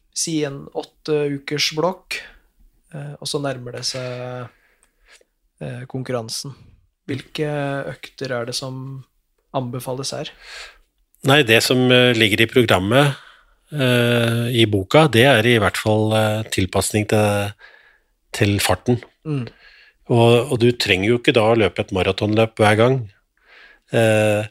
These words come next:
Speaker 2: så halvmaraton er jo en, en, en maratontrening,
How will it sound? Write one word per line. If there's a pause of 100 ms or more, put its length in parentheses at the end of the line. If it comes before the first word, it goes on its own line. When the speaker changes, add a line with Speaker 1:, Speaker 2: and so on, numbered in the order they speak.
(500)
Speaker 2:
så
halvmaraton
er
jo
en,
en,
en
maratontrening,